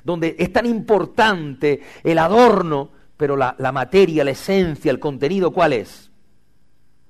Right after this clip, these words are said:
Aguaje. En Latinoamérica dicen aguaje. En, en Venezuela dicen agua piringa. Aquí decimos infusión.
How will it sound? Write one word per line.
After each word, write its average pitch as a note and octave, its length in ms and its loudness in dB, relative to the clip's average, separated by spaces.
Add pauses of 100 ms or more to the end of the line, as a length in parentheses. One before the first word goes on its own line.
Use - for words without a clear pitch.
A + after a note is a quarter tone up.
(300)
Aguaje. A2 640 -4 (840)
En A2 100 -12
Latinoamérica C3 480 -2
dicen C#3+ 240 -2
aguaje. A2 520 -4 (480)
En, B2 220 -10
en C3 160 -8
Venezuela B2+ 340 -4
dicen C#3+ 220 -4
agua C#3+ 180 -2
piringa. A#2+ 600 -8 (960)
Aquí A#2 240 -6
decimos D3 560 -4 (340)
infusión. A#2+ 680 -12